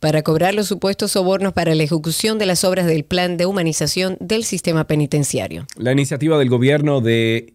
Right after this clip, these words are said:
Speaker 2: iniciar, valga la redundancia, la atención primaria en República Dominicana será un fracaso, pues a las autoridades lo que más le importa en su línea de privatización, la, bueno, es su línea de privatización. La información la ofreció el doctor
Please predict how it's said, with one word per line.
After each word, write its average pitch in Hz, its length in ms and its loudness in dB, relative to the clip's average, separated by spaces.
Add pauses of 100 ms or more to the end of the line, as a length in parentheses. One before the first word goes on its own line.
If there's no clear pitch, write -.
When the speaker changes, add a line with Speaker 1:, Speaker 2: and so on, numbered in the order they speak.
Speaker 2:
iniciar, 104 760 -2
valga 95 380 2
la 101 100 2
redundancia, 110 840 0
la 104 240 2
atención 104 420 -2
primaria 127 460 0
en 117 100 -2
República 117 440 -4
Dominicana 113 520 -2
será 98 220 -2
un 113 140 -2
fracaso, 135 840 -4 (320)
pues 143 360 0
a 127 60 -2
las 113 160 -4
autoridades 110 580 0
lo 120 160 0
que 110 120 0
más 135 380 0
le 160 100 -2
importa 117 560 0
en 87 120 -4
su - 120 -4
línea 127 280 0
de 107 100 0
privatización, 104 1040 -2 (380)
la, 95 440 0 (200)
bueno, 113 320 0
es 196 160 -2
su - 380 -8
línea 127 260 0
de 113 100 0
privatización. 120 800 -4
La 110 100 2
información 98 480 -2
la 120 60 0
ofreció 113 420 -2
el 110 80 -2
doctor 117 380 -2